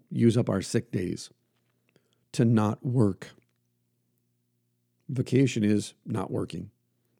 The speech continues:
And then when we go on vacation, we work to have a good time while we are on vacation. This is why we take pictures and why we take so many pictures. I read a study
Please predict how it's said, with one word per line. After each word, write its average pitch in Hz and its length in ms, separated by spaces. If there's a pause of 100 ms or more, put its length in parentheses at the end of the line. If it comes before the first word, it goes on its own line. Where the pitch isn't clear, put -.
And 113 160
then 131 100
when 127 140
we 110 80
go 131 120
on 151 120
vacation, 107 440
we 104 120
work 131 300
to - 60
have 104 120
a - 40
good 107 220
time 123 380 (240)
while 113 320
we 113 160
are 113 100
on 104 240
vacation. 120 400
This 104 160
is 139 80
why 120 140
we 104 120
take - 220
pictures - 460 (600)
and 117 140
why 117 80
we 131 120
take 127 180
so 127 200
many 135 260
pictures. - 520 (1300)
I - 40
read 107 180
a 98 60
study 107 540